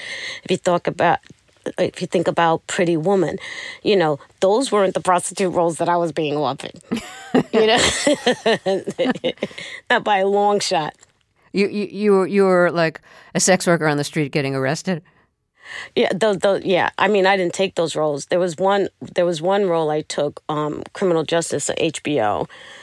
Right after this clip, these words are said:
Speaker 1: and I played a drug addict, but I was the supporting lead, and the whole story circled around me and Forest Whitaker's characters. And I said yes to it because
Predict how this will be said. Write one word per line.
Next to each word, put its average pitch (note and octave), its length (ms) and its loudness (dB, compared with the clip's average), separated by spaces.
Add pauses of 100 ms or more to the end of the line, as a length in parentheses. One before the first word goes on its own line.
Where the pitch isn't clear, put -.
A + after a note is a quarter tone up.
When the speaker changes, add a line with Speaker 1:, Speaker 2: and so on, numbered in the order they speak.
(480)
Speaker 1:
and D#3 500 0
I E3+ 100 0
played D3 640 0
a D#3 80 0
drug D#3 260 2
addict, G#2+ 420 0
but E3 280 2 (600)
I C#3 260 0
was D3 460 -2
the D#3 140 -4
supporting D#3 540 0
lead, A#3+ 460 0
and D#3+ 600 0
the D#3+ 200 -4
whole C#3+ 280 -2
story E3 540 0
circled D#3+ 420 -2
around E3+ 280 0
me D#3+ 160 2
and F#3 120 0
Forest E3 340 -2
Whitaker's E3 400 -2
characters. F#3 720 -2 (460)
And D#3+ 520 2
I D#3 140 -2
said D3 320 -4
yes G#3 260 0
to D3 180 0
it D#3+ 140 -2
because D#3 680 -2